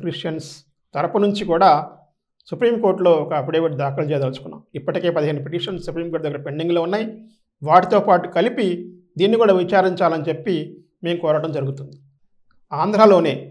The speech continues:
కొన్ని ముఖ్యమైన టౌన్స్‌లో మీటింగ్స్ పెట్టి అక్కడ కూడా అందరూ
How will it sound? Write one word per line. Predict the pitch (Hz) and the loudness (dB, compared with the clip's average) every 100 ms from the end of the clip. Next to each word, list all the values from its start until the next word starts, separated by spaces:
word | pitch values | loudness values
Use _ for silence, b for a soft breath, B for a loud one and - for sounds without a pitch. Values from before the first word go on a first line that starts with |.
| - _ - | -20 _ -10
కొన్ని | 156 147 151 | -8 -6 -8
ముఖ్యమైన | - 214 214 180 156 | -2 2 2 0 -2
టౌన్స్‌లో | 156 170 170 131 135 - _ _ _ _ _ 156 | -6 -6 -8 -8 -10 -20 _ _ _ _ _ -8
మీటింగ్స్ | 165 175 151 - | -4 -2 -4 -6
పెట్టి | 151 147 240 - - _ _ _ - | -6 -4 -6 -8 -16 _ _ _ -8
అక్కడ | 143 208 220 | 0 4 6
కూడా | 214 170 - - - _ _ | 8 6 2 -12 -20 _ _
అందరూ | 151 165 175 | -6 -2 -2